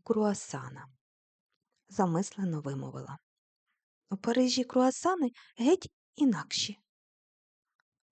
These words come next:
промовила й зиркнула на тата. «Пахнуть топленим маслом, а тут просто булка. Бач, десять років, а така грамотна. Уже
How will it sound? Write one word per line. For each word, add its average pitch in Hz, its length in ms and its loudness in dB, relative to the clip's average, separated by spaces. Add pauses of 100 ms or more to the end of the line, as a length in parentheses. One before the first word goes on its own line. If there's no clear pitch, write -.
(240)
промовила 185 520 -2
й 151 80 -8
зиркнула 156 480 -8
на 156 220 -6
тата. - 340 -10 (1160)
«Пахнуть 262 720 2
топленим 262 460 4
маслом, 269 580 2 (840)
а 269 140 4
тут 349 260 4
просто 311 380 6
булка. 233 560 6 (1900)
Бач, 311 500 2 (300)
десять 269 440 6
років, 330 320 8
а 269 60 12
така 302 320 8
грамотна. 190 580 8 (380)
Уже 320 260 8